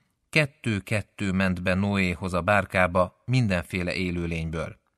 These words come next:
Hím és nőstény ment be minden élőből, bementek,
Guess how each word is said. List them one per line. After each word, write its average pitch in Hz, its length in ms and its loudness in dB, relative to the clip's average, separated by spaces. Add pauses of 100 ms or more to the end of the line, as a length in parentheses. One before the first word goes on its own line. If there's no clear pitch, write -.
(680)
Hím 147 420 -2
és 123 320 0
nőstény 107 760 0
ment 92 360 0
be 95 240 0
minden 101 440 0
élőből, 95 800 0 (480)
bementek, 117 840 -2